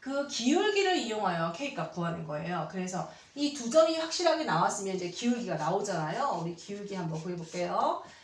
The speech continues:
X의 증가량분의 Y의 증가량. 뒤에서 앞수를 뺀다고 그랬죠? 마이너스 이 빼기 마이너스 일. 자, 육 빼기 삼 해서 우리 기울기 한번 구해볼게요. 뿔뿔로 바뀌고 마이너스 일 분의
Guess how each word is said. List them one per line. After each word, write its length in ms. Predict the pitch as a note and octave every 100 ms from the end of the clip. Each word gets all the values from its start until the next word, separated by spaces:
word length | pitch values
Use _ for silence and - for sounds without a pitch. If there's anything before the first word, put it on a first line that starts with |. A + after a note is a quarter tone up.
| -
X의 560 | A3+ A#3+ - D4 C4 B3+
증가량분의 800 | - G#3 G#3+ G3 F#3 E3+ E3 G#3+
Y의 420 | F#3+ E3 F#3 F3
증가량. 380 | E3+ D#3+ E3+ E3+
뒤에서 340 | - B3 B3+ G3
앞수를 420 | E3+ - B3 A#3
뺀다고 380 | E4 F#4 C4+ F3+
그랬죠? 400 | - C#4+ G3+ D#3
마이너스 500 | E3+ A3 C4+ C#4 A3
이 340 | G#3+ E4 - - - -
빼기 380 | F4 F4 F4 F4
마이너스 500 | D4+ E3+ E3 D#3 -
일. 160 | - - _ _ _ _
자, 300 | - F3+ F3 G3+
육 340 | C4+ F4 - - -
빼기 320 | D#4 D#4 D4+
삼 320 | - B3 A#3+
해서 240 | E4 D4
우리 140 | F#3 E3
기울기 380 | - A#3 A3 F#3+
한번 340 | E3 D#3 D#3+
구해볼게요. 1000 | G#3 G3+ E3 - E3+ D#3+ G3+ C#4 F4 - - _ _
뿔뿔로 360 | C#4 C4 B3+ A#3+
바뀌고 800 | E3+ - F#3 F3 E3+ C4 F4 -
마이너스 500 | D3+ E3 F#3 - -
일 160 | C#4
분의 480 | A#3+ C4 E4+ G4 G4